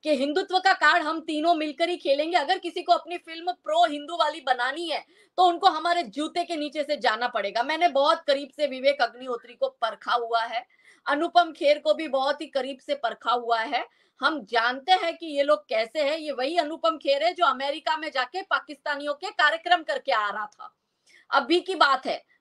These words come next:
दो हज़ार इक-, अ, इक्कीस की ही मैं आपको बात कर रही हूँ, या शायद दो हज़ार बाईस की मैं आपको बात कर रही हूँ, मुझे ठीक से याद नहीं है।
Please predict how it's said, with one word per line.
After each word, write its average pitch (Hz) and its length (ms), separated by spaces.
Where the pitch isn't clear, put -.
दो 302 180
हज़ार 320 360
इक-, 262 360
अ, 214 500
इक्कीस 339 360
की 349 100
ही 349 140
मैं 339 120
आपको 294 260
बात 262 320
कर 262 120
रही 285 100
हूँ, 370 80
या 370 120
शायद 320 220
दो 285 160
हज़ार 285 240
बाईस 233 380
की 269 80
मैं 233 100
आपको 220 220
बात 185 300
कर 196 60
रही 185 140
हूँ, 294 180
मुझे 254 200
ठीक 262 260
से 285 140
याद 226 300
नहीं 269 220
है। 233 100